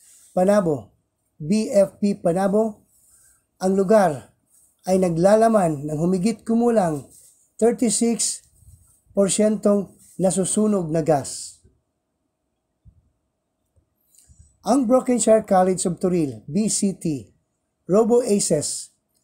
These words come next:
ang lumabas bilang overall runner-up sa ninth Philippine Robothon sa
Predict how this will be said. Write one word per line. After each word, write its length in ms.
ang 240
lumabas 640
bilang 560
overall 480
runner-up 640
sa 220
ninth 480
Philippine 560
Robothon 760
sa 240